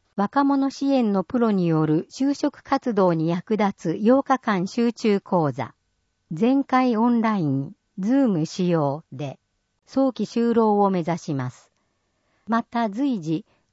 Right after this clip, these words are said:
区内中小企業求人紹介をします。担当のキャリアアドバイザーなどが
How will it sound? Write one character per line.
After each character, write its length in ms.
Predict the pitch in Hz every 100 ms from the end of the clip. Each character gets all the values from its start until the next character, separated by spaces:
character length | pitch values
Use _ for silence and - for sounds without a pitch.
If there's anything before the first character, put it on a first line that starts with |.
| -
区 100 | 302
内 300 | 277 226 185
中 260 | - 277
小 240 | - 277 262
企 260 | - 254
業 240 | 214 165 156
求 260 | - 269 277
人 280 | 285 285
紹 280 | 262 269 247
介 240 | - 190 165
を 140 | 165
し 180 | - 165
ま 160 | 143
す。 180 | 139 _ _ _ _ _ _ _
担 260 | 262 277
当 220 | 277 269 254
の 200 | 247 240
キ 140 | 220
ャ 60 | 214
リ 200 | 269 269
ア 80 |
ア 80 | 254
ド 120 | 254
バ 180 | 247 262
イ 60 | 233
ザ 180 | 196 185
ー 40 |
な 160 | 185 170
ど 140 | 156
が 220 | 151 143